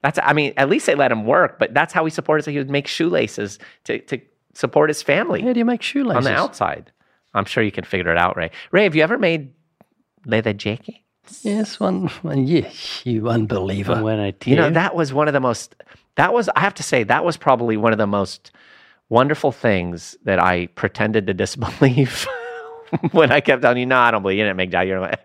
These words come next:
Speaker 1: 'cause that stirred you to start making them again,
Speaker 2: Yes, I,
Speaker 1: remember?
Speaker 2: yeah, I made one for, um, Mike.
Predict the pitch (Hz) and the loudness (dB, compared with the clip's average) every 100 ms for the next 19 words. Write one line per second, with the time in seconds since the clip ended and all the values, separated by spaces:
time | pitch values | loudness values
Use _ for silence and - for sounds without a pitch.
0 | - 143 135 143 - - 156 147 143 - | -2 2 4 2 0 0 2 2 -2 2
1 | 151 147 214 - 208 139 117 160 208 147 | 2 2 -2 0 0 0 2 2 2 2
2 | 175 359 440 302 160 143 139 131 135 135 | 2 2 -2 -2 0 2 0 0 -2 -2
3 | - 123 127 139 123 117 123 127 147 - | -4 -4 -4 -2 -2 -4 0 0 0 -6